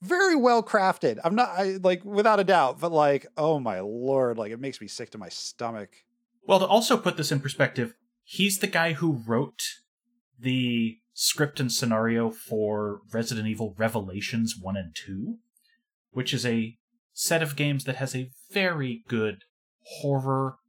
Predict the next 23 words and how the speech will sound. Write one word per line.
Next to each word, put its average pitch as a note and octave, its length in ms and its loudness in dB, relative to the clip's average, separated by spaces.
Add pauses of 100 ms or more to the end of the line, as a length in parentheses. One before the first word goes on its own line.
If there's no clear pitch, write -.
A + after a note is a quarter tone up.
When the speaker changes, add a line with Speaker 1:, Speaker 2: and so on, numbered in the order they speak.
(220)
Speaker 2:
with B2 260 0
a A2+ 260 -2
dark A2 380 0
comedy G#2 600 -4
undertone. G2 800 -10 (400)
Speaker 1:
Mm-hmm. F#2+ 300 -16 (260)
Speaker 2:
So, - 320 2 (400)
yeah, A#3+ 160 2
he A#3 140 4
can A#3+ 120 4
do G3 160 4
all C#3+ 140 6
over F#2+ 140 -2
the F2 80 -10
place. - 360 -14 (1400)
Speaker 1:
All D#2 80 -16
right. D3+ 480 -2 (260)
<laughs> C#3+ 100 -6 (760)
Speaker 2:
But A#3 160 8
yeah, D4+ 120 10
Speaker 1:
I, A3+ 240 6
I, E3 260 6
Speaker 2:
um, - 60 -4